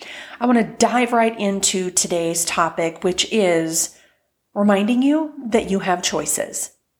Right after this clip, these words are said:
and that you have way more say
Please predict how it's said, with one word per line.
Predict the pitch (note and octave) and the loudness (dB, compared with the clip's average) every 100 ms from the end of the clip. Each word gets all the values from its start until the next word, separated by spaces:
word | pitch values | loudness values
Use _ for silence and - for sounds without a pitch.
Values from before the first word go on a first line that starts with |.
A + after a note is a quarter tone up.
| _ _ | _ _
and | G#3+ | 2
that | F#3+ D#3+ F#3 | 2 0 0
you | F#3 F#3 F#3+ G3 G3+ _ _ _ | 2 4 2 0 -10 _ _ _
have | - A3 F#3 F3 E3+ - _ | -2 0 0 -4 -6 -14 _
way | - D#3 D#3+ F3 G#3+ A#3 A#3+ A#3+ A#3 | -20 -20 -14 2 4 4 2 0 -4
more | G#3 G#3 G3+ | -2 0 0
say | G3+ - F3 D#3 D#3 D#3 | 0 2 4 4 2 -6